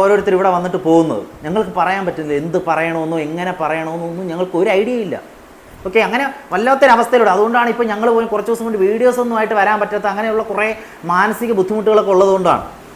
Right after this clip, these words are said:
ഓക്കെ, ഇപ്പോൾ തന്നെ അതോ ഓരോ ഡ്രൈവിംഗ് സ്കൂളുകാരുടെ അവസ്ഥയെന്ന് പറഞ്ഞാൽ വളരെ ദയനീയമാണ്.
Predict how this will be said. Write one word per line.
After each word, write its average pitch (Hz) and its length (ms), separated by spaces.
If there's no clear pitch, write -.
ഓക്കെ, 208 140
ഇപ്പോൾ 233 180
തന്നെ 247 180
അതോ 233 100
ഓരോ 247 140
ഡ്രൈവിംഗ് 208 420
സ്കൂളുകാരുടെ 220 680
അവസ്ഥയെന്ന് 214 400
പറഞ്ഞാൽ 214 220
വളരെ 202 260
ദയനീയമാണ്. 190 500